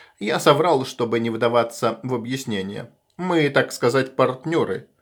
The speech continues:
«Понятно. Что ещё вы предприняли?»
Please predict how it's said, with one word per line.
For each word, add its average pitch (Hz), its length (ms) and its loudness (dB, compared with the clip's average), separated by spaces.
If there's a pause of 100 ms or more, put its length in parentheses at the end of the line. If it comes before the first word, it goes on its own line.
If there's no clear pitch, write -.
(500)
«Понятно. 208 720 2 (120)
Что - 200 -4
ещё 185 440 0
вы 165 160 4
предприняли?» 151 920 0